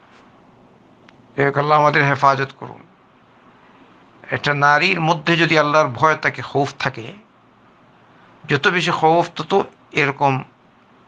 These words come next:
অন্য ছেলের সাথে কথাবার্তা, সাক্ষাৎ থেকে সে তত বেশি দূরে থাকবে।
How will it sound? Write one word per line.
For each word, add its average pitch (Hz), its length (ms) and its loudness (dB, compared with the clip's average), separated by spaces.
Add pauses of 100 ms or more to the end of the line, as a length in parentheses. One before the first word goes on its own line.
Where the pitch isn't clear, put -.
(1900)
অন্য 139 300 0
ছেলের 131 240 -2
সাথে 117 380 -4 (340)
কথাবার্তা, 123 680 -2 (120)
সাক্ষাৎ - 460 -6
থেকে 135 180 -16
সে - 160 -10 (180)
তত - 180 -6
বেশি 127 180 -2
দূরে 120 200 -4
থাকবে। - 380 -14